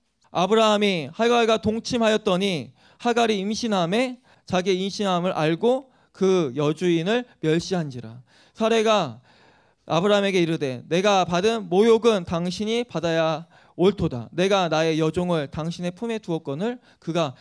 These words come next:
자기의 임신함을 알고 나를 멸시하니 당신과 나 사이에 여호와께서 판단하시기를 원하노라." 아멘.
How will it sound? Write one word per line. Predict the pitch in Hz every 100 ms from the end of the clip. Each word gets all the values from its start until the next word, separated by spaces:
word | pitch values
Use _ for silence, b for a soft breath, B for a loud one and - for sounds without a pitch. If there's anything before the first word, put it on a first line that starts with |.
| b
자기의 | - 151 147 165 180 220 233
임신함을 | - 185 208 - 202 185 185
알고 | 139 139 123 117
나를 | 139 151
멸시하니 | 135 156 180 - 175 165 202 156 113 B B B -
당신과 | 190 208 214 226 220 214 160
나 | 147 151
사이에 | 170 147 156 220 240 -
여호와께서 | 143 139 139 139 135 196 214
판단하시기를 | - 226 220 214 180 - 170 196
원하노라." | - 123 123 110 113 107 110 - _
아멘. | 131 175 160